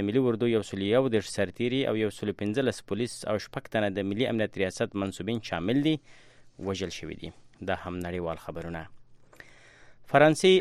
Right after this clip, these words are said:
او جرمني ویلي دي چې د ایران سره په اتمي موافقې کې پاتې کیږي. دوی وایي دا ورته مهمه نه ده چې د امریکا جمهور رئیس ډونالډ ټرمپ د دې موافقې په هکله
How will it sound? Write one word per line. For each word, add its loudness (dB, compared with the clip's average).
او 10
جرمني 6
ویلي 6
دي 4
چې 0
د 2
ایران 6
سره 4
په 4
اتمي 2
موافقې 0
کې 0
پاتې 0
کیږي. -6
دوی -2
وایي 4
دا 6
ورته 2
مهمه 0
نه 2
ده 4
چې -4
د 0
امریکا 0
جمهور 0
رئیس -2
ډونالډ 2
ټرمپ 0
د -4
دې 2
موافقې -2
په -2
هکله -2